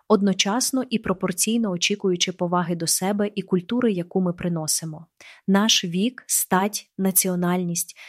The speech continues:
та інші культурні змінні вимагають такого ж захисту і поваги від пацієнта, родини та колег, як і вони очікують від нас. Підрозділ тринадцять крапка три. Толерантність та мультикультуралізм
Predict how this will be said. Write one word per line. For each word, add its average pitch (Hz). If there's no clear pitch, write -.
та -
інші 240
культурні 226
змінні 196
вимагають 196
такого 185
ж 170
захисту 247
і 254
поваги 233
від 160
пацієнта, 214
родини 185
та 240
колег, 185
як 180
і 190
вони 175
очікують 170
від 170
нас. 160
Підрозділ 170
тринадцять 170
крапка 170
три. 170
Толерантність 190
та 190
мультикультуралізм 180